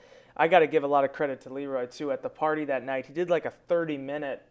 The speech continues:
like, almost like a stand-up routine, it seemed like at times.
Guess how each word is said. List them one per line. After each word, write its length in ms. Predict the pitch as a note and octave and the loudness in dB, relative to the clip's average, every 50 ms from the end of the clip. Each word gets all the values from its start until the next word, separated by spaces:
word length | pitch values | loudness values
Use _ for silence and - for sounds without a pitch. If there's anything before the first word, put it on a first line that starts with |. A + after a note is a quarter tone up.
| _ _ | _ _
like, 300 | D3 D3+ C#3 A2+ G2+ - - - | -6 -4 -4 -4 -4 -6 -4 -2
almost 400 | D3+ D#3+ E3 D#3+ D3 - - E3 | -2 -2 0 -2 -4 -2 -2 -2
like 160 | C#3+ B2+ B2 | -2 -2 -2
a 40 | A#2+ | -6
stand-up 640 | - - - D#3 E3 G3 G3 C#3+ C3+ A2+ - - | -8 -6 -4 -2 -2 -2 -2 -2 -4 -4 -4 -6
routine, 400 | - C3+ B2+ B2+ - C#3+ C3+ B2+ | -12 -14 -14 -14 -14 -14 -14 -12
it 220 | B2 A#2+ A#2 _ - | -12 -12 -14 _ -18
seemed 240 | - D#3 C#3+ C3+ C3+ | -16 -16 -14 -10 -10
like 220 | B2+ B2+ C3 C#3 | -10 -8 -8 -8
at 120 | C3 A#2+ | -8 -8
times. 320 | - - C#3 C3 C3 A#2+ | -8 -10 -10 -10 -4 2